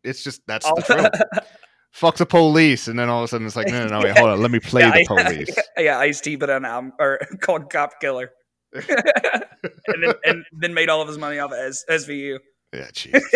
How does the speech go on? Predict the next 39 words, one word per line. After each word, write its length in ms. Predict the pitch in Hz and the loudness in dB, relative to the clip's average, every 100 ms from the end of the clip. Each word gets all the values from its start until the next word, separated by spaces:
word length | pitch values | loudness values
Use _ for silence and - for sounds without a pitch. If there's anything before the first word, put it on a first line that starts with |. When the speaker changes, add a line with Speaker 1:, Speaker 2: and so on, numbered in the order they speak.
| 254 277 | 6 6
Speaker 2:
<laughs> 340 | - 359 - - | 4 0 0 -4
Speaker 1:
Jesus 460 | - 233 - 76 | -4 -10 -10 -20
fucking 460 | - 92 73 - 69 | -18 -14 -14 -16 -18
H. 440 | 69 76 76 - 76 | -18 -18 -16 -16 -12
Yeah, 200 | 87 80 73 | -12 -12 -16
yeah, 300 | 85 73 85 117 | -18 -16 -16 -14
talk 260 | - 73 | -14 -12
about 160 | - 85 | -12 -12
that 200 | 78 78 | -12 -12
one. 180 | - - _ 135 117 _ | -16 -20 _ -20 -20 _
Um, 680 | - 123 117 107 92 82 - _ _ - 285 - 208 | 2 4 4 2 -4 -10 -20 _ _ -4 -4 -4 -2
so 140 | 202 | 0
I 100 | 190 | 2
guess, 300 | 196 208 - - | 2 0 -2 -2
you 100 | 180 | 2
know, 240 | 139 120 - | 2 0 -2
I, 220 | - 110 | -2 0
I, 40 | 143 _ _ | -2 _ _
overall, 540 | 143 208 175 160 165 151 | 4 6 6 6 6 6
like, 180 | 127 | 2
with 160 | 143 156 | 0 -4
the 60 | 127 | -4
movie, 460 | 98 104 98 95 _ _ _ _ _ - | -6 -4 -6 -8 _ _ _ _ _ 2
as 220 | 165 175 | 4 6
I 60 | |
was 160 | 160 131 | 4 4
watching 420 | 110 107 107 110 | 0 -2 -2 -6
it, 200 | 104 104 | -6 -6
you 60 | 123 | -4
know, 140 | 123 | -2
I 120 | 113 131 | 0 0
was 100 | 131 | -2
try-, 160 | 156 | -4
I 80 | - | -2
was 100 | 175 | -2
trying 200 | - 302 | -2 -4
to 60 | 277 | -4
take 260 | 190 165 | -10 -12
notes, 580 | 107 98 104 - - - | -12 -14 -14 -16 -20 -20